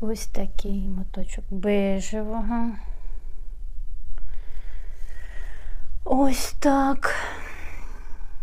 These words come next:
Ну, це я знайшла сірий, як, це не знаю що, не, не впізнана якась пряжа.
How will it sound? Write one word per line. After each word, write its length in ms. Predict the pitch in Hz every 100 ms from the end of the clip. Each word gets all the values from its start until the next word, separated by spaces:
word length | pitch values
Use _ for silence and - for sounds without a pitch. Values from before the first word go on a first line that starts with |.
| -
Ну, 520 | 254 269 277 339 339 - - - - - - - - -
це 200 | - 208
я 160 | 196 190
знайшла 600 | 190 185 - 202 196 202 196 - -
сірий, 720 | - - - 208 208 208 190 - - - - - -
як, 120 | 214 - - - 202
це 160 | - 202
не 180 | 196
знаю 360 | 185 185 170 160
що, 420 | - - 240 277 294 - - - - - -
не, 420 | 208 190 185 185 185 - - - - - 208
не 100 | 202
впізнана 460 | 202 190 196 185
якась 360 | 180 - 180 -
пряжа. 540 | - 208 254 269 285